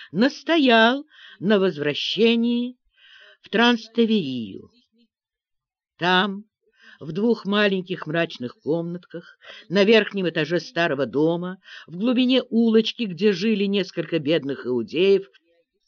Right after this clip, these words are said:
Торсиот оставался неприметным. Часто я предпринимал рискованные восхождения по шаткой лестнице, которая вела к нему,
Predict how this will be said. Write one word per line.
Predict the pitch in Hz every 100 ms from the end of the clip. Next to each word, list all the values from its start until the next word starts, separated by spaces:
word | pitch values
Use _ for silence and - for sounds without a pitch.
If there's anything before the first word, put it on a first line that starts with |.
| -
Торсиот | 285 254 220 233 220 208 208 247 -
оставался | 196 170 - 175 170 175 185 220 220 -
неприметным. | 240 233 302 330 285 - 82 - 262 247 _ _ _ _ - - -
Часто | - 339 349 - 320
я | 311 311
предпринимал | 320 302 269 262 269 269
рискованные | 247 254 - 277 254 247 240
восхождения | 233 247 240 208 262 226 175 151
по | -
шаткой | 175 180 - 175
лестнице, | 254 320 247 139 123 113 120 - - -
которая | 180 170 156 151
вела | 160 180 120
к | - 101
нему, | 85 78